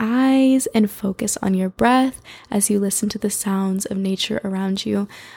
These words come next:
I love this, just being in stillness in nature. There are so many little, like, buzzes and chirps and sounds and rustling, and it's a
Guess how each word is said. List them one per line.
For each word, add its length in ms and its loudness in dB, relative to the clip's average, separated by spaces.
I 120 4
love 340 2
this, 320 -2
just 240 -2
being 260 2
in 120 2
stillness 640 -2
in 220 -4
nature. 480 -2
There 140 4
are 60 2
so 320 2
many 280 2
little, 560 0
like, 360 -4
buzzes 720 -2
and 200 -4
chirps 640 -6
and 320 -4
sounds 680 -4
and 280 -6
rustling, 600 2
and 100 -2
it's 380 2
a 580 4